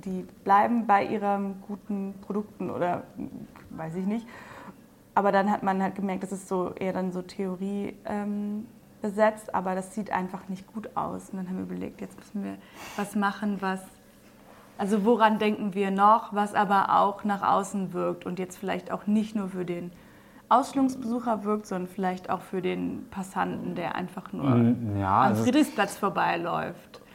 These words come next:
Speaker 1: Der dann natürlich automatisch zum Besucher wird, weil es eine Arbeit ist, die draußen ist, aber so, genau.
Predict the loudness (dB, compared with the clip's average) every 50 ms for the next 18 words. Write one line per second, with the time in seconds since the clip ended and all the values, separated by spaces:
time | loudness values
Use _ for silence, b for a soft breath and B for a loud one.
0 | B B B B B B B B -16 -4 -2 2 2 4 2 2 0 -2 -4 -2
1 | 0 0 0 0 0 -4 -4 -4 0 0 0 -2 -2 -6 -10 -12 -16 -18 -20 -20
2 | -20 -20 -20 -20 -20 -14 -12 -12 -12 -10 -10 -12 -10 -6 -6 -6 -6 -4 -4 -4
3 | -4 -4 -4 -8 -8 -8 -8 -8 -8 -8 -6 -8 -8 -10 -12 -14 -14 -14 -14 -14
4 | -16 -16 -14 -12 -8 -6 -6 -6 -6 -6 -6 -6 -8 -6 -2 -2 0 0 0 -2
5 | -2 -4 -4 -4 -6 -6 -8 -10 -14 -18 -20 -20 -20 -20 -8 -4 -2 0 0 0
6 | 0 0 -2 -4